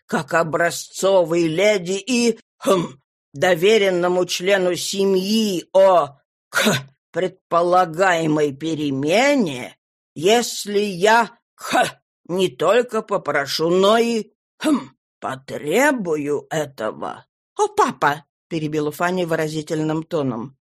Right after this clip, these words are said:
"Если вы придаёте этому такое значение, то мне остаётся только повиноваться. Надеюсь, впрочем, что я могу иметь своё мнение об этом предмете, так как оно не зависит от моей воли".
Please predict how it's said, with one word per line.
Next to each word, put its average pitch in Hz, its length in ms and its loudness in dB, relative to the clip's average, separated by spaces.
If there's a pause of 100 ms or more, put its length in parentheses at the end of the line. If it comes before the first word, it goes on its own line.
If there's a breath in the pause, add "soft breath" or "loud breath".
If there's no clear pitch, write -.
(100)
"Если 294 320 -2
вы 294 120 -2
придаёте 262 640 0
этому 254 300 2
такое 349 540 0
значение, 196 760 0
то 262 200 2
мне 294 240 2
остаётся 302 540 -2
только 262 320 0
повиноваться. 269 800 -4 (260)
Надеюсь, 202 460 2
впрочем, 320 440 -6
что 240 180 -2
я 233 120 4
могу 247 300 0
иметь 262 260 0
своё 294 420 0
мнение 185 420 0
об 175 100 -2
этом 190 240 -2
предмете, 220 800 -4
так 202 200 -2
как 208 220 -2
оно 247 260 2
не 285 140 0
зависит 285 600 -4
от 180 140 -4
моей 196 280 0
воли". 196 420 -2